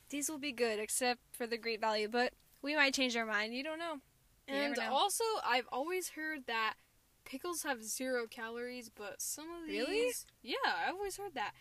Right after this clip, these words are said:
Speaker 1: Oh,
Speaker 2: But
Speaker 1: yeah, this one has zero, the Mount Olive.
Speaker 2: Half Sour says that it has five calories per serving.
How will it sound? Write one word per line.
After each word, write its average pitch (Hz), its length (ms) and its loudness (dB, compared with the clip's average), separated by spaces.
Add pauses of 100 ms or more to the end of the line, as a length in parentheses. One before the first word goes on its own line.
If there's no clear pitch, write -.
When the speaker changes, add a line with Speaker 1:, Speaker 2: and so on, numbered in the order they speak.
(200)
Speaker 1:
Oh, 359 120 4
Speaker 2:
But 392 60 10
Speaker 1:
yeah, 285 220 12
this 262 220 4
one 269 80 -6
has 233 180 -4
zero, 208 360 -2
the 220 160 -6
Mount 214 240 -4
Olive. 220 300 -8 (280)
Speaker 2:
Half 254 280 2
Sour 277 360 2
says 262 220 -4
that 240 100 -4
it 226 80 -4
has 233 240 -8 (220)
five 214 560 2 (320)
calories 185 680 -10 (380)
per - 140 -18
serving. - 400 -20